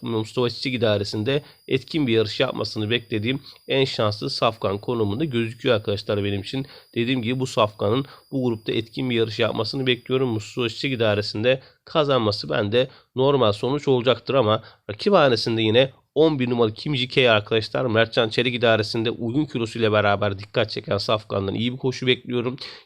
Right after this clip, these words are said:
Yine daha sonrasında altı numaralı Rocky Boy'dan yine Ahmet Oluk'la beraber iyi bir koşu gelecektir ve son olarak da on numaralı Goyçayan arkadaşlar yine Bekir Mert Manik idaresinde etkin bir yarış yapmasını beklediğim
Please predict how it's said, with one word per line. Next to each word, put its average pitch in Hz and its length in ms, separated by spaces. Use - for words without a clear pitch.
Yine 123 160
daha 123 180
sonrasında 139 480
altı 127 320
numaralı 135 180
Rocky 131 260
Boy'dan 123 280
yine 120 300
Ahmet 117 320
Oluk'la 123 300
beraber 113 400
iyi 104 200
bir 143 40
koşu 135 300
gelecektir 123 540
ve 104 80
son - 200
olarak 104 380
da 117 180
on 143 260
numaralı 117 260
Goyçayan 123 480
arkadaşlar 107 600
yine 117 340
Bekir 135 240
Mert 110 280
Manik 110 260
idaresinde 101 580
etkin 117 480
bir 107 40
yarış - 280
yapmasını 101 500
beklediğim 110 560